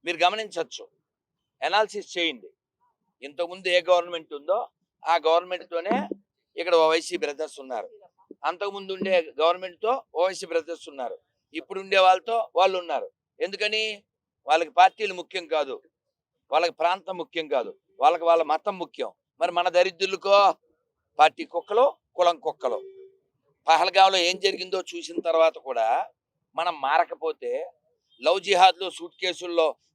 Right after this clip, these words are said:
అమ్మాయిలు వస్తుండగా చూసి కూడా, ఫ్రిడ్జ్లో అమ్మాయిలు, హిందువుల అమ్మాయిలు ముప్పై ఎనిమిది ముక్కలు, నలభై ఎనిమిది ముక్కలు అయిపోతుంటే చూసి కూడా మాట్లాడకపోతే,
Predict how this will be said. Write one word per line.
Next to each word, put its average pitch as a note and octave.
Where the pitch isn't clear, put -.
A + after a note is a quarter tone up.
అమ్మాయిలు F#3+
వస్తుండగా D#3+
చూసి F#3+
కూడా, D3+
ఫ్రిడ్జ్లో F#3
అమ్మాయిలు, D3+
హిందువుల F3+
అమ్మాయిలు E3
ముప్పై F#3+
ఎనిమిది F#3+
ముక్కలు, F3+
నలభై D#3
ఎనిమిది F3
ముక్కలు E3
అయిపోతుంటే D#3
చూసి G3
కూడా F3+
మాట్లాడకపోతే, D3+